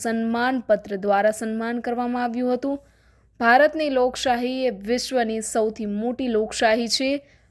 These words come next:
લોકશાહીના અમૂલ્યાધિકાર તરીકે પ્રાપ્ત થતા મતાધિકાર અંગે જાગૃતિ કેળવાઈ અને દેશના તમામ પાત્ર નાગરિકોના ચૂંટણી પ્રક્રિયામાં સહભાગી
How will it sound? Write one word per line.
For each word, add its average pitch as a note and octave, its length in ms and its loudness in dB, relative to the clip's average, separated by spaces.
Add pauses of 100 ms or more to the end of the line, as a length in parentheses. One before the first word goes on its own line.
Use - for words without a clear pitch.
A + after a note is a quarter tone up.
(260)
લોકશાહીના A#3 800 0 (160)
અમૂલ્યાધિકાર A3+ 1040 0
તરીકે A3+ 480 -6 (140)
પ્રાપ્ત A#3+ 280 2 (120)
થતા G3+ 260 -2 (540)
મતાધિકાર B3+ 880 2
અંગે A3 340 -2 (140)
જાગૃતિ G#3 520 -4
કેળવાઈ G#3+ 560 0
અને G#3+ 160 -6 (140)
દેશના A#3+ 520 -2 (580)
તમામ C4+ 540 2
પાત્ર A3+ 420 0 (200)
નાગરિકોના A3+ 760 -2
ચૂંટણી B3 420 -4
પ્રક્રિયામાં G#3 680 -4
સહભાગી G#3 560 0